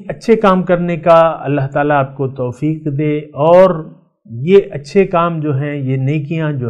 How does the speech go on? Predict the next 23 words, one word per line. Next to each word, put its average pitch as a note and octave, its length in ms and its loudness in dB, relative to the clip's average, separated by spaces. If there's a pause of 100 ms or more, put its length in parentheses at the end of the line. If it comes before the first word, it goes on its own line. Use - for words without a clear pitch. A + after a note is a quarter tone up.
ہیں، A2+ 160 -6 (680)
آ، A#2+ 380 -6
یہ D3+ 360 -2
صحیح D#3+ 580 -6
ارادہ، C#3 480 4 (960)
یعنی D#3+ 460 -6
صرف G3+ 400 -4 (220)
اعمال C3+ 560 0
جو D3 120 -4
ہیں، E3+ 340 -4
یہ E3 600 -2 (220)
نیک F#3+ 380 0
اعمال F3 480 -2
تب F3 220 0 (280)
نیک D#3+ 440 2
بنتے D#3+ 340 -4
ہیں E3+ 240 -4
جب D#3 120 -2 (140)
اس D#3 180 -14
کی E3 140 -8
نیت E3+ 420 -2
صحیح G#2 280 -10
ہو، - 60 -20